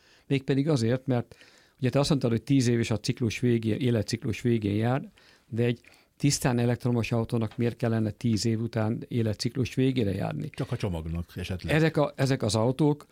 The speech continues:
Speaker 1: sokkal egyszerűbbek, a villanymotor örök é-, élet plusz egy évig elmegy, tehát hogyha nincs valami beavatkozás, mechanikai beavatkozás, tehát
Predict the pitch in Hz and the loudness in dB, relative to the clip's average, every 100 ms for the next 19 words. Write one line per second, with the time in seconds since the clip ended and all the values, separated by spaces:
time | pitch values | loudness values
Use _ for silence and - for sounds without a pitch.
0 | - - - 185 190 - 131 120 - 117 | -20 -6 0 2 2 0 2 2 0 0
1 | 110 117 120 151 160 - 143 185 143 127 | 0 0 0 -2 -2 -2 0 2 4 4
2 | 120 127 123 - _ _ _ _ _ _ | 2 0 -2 -6 _ _ _ _ _ _
3 | _ _ _ _ _ _ _ 185 170 151 | _ _ _ _ _ _ _ 2 4 4
4 | 143 139 147 139 117 - 123 - 131 113 | 2 2 4 4 4 2 0 2 2 4
5 | 110 110 104 107 104 107 135 143 120 104 | 4 4 2 2 2 2 0 0 0 0
6 | 104 - 120 117 117 113 110 104 104 110 | -2 -4 -4 0 0 0 0 0 0 0
7 | 107 104 - 107 104 - 107 104 98 104 | 0 -2 -2 -2 -2 -4 -4 -2 -2 -4
8 | 101 104 120 135 - 151 160 170 - - | -4 -4 -2 -4 -2 -2 0 -2 -6 -18
9 | - - - 143 135 127 | -20 -20 -6 0 0 0